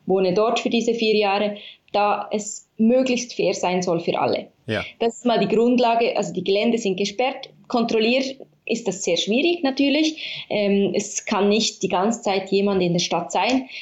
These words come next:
Speaker 1: Nichtsdestotrotz sind die Organisatoren in diesen vier Jahren extrem viel im Gelände oder in dieser Stadt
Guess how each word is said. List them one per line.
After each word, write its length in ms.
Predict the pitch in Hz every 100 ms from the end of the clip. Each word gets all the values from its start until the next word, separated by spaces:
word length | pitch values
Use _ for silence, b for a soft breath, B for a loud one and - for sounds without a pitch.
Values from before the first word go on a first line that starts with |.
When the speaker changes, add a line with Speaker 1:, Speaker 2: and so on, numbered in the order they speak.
| B
Speaker 1:
Nichtsdestotrotz 880 | 226 233 233 208 196 202 202 208 -
sind 420 | 226 202 185 180 - _ 190
die 140 | 185
Organisatoren 1120 | 196 190 185 180 175 214 226 226 202 185 175
in 120 | 202 190
diesen 260 | 196 202
vier 260 | 180 214 226
Jahren 260 | 196 185
extrem 440 | - 180 - 240 233
viel 300 | 214 220 190
im 260 | 185 185 180
Gelände 680 | 190 185 196 208 202 185
oder 160 | 180 185
in 160 | 202
dieser 260 | 185 208 202
Stadt 460 | - 185 - -